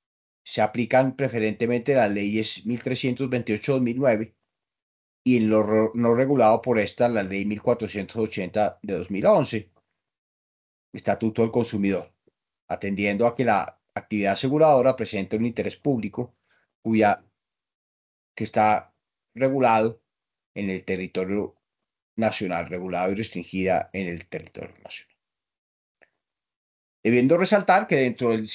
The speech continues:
las citadas disposiciones, el artículo mil cincuenta y seis del Código de Comercio faculta, que es fundamental,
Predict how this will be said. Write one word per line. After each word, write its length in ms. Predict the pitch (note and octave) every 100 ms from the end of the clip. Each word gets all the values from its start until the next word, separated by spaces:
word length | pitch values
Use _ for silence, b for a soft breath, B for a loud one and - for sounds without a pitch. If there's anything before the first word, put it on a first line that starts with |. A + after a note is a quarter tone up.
| B2+
las 160 | A#2+ A#2
citadas 340 | A2+ A2+ A#2
disposiciones, 720 | D3+ D#3+ F3 E3 D#3+ D#3 D3 D3
el 100 | A2
artículo 480 | - A#2 C3 D#3+
mil 160 | C3 C#3
cincuenta 440 | C#3 D#3 D#3 D#3+
y 60 | C3+
seis 200 | C#3+ B2+
del 100 | D3
Código 340 | D#3+ D#3 D#3
de 100 | E3
Comercio 380 | D#3+ C#3+ A#2+ D3+
faculta, 640 | C#3+ A#2 G3 G3+ - G#2+ - _ _ _ _ _ _ _
que 80 | -
es 80 | F#2+
fundamental, 640 | B2 C3+ F3+ E3+ B2 B2